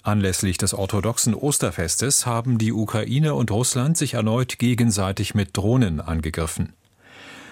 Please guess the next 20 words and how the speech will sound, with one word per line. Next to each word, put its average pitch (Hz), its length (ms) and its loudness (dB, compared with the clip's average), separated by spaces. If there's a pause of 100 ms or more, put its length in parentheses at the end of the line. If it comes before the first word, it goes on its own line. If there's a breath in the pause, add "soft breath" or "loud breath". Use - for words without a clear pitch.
(140)
Nach 80 180 -2
Angaben 107 500 2
der 98 140 0
ukrainischen 98 600 0
Luftwaffe 127 520 0
attackierte 127 600 0
Russland 113 680 0
die 98 120 0
Ukraine 101 540 0
mit 98 160 0
fast - 440 -4
einhundert 104 520 0
Drohnen, 95 400 2 (320 loud breath)
von 135 140 2
denen 110 260 4
die 101 120 4
meisten 104 480 0
abgefangen 98 680 -2
worden 85 300 0
seien. 85 420 -2